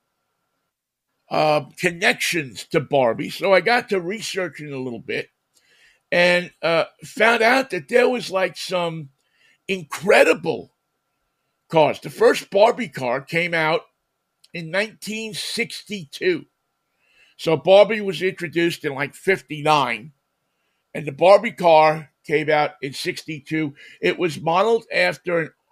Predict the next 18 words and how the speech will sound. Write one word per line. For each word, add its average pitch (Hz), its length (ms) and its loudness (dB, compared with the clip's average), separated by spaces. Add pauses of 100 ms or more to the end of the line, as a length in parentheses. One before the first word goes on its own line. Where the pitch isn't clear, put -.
uh, 147 260 0
Barbie's 190 520 2
own 196 240 -2
sports 175 420 -4
car, 127 320 -2 (240)
was 139 180 -6
an 147 200 -8
Austin 208 480 0
Healey, 175 560 -2 (280)
about 151 200 2
eighteen 208 420 -2
inches 175 400 -8
long. 135 460 -4 (400)
Uh, 143 240 0 (100)
it 165 160 0
is 151 460 -4 (100)
in 147 560 -4 (240)
orange 170 720 4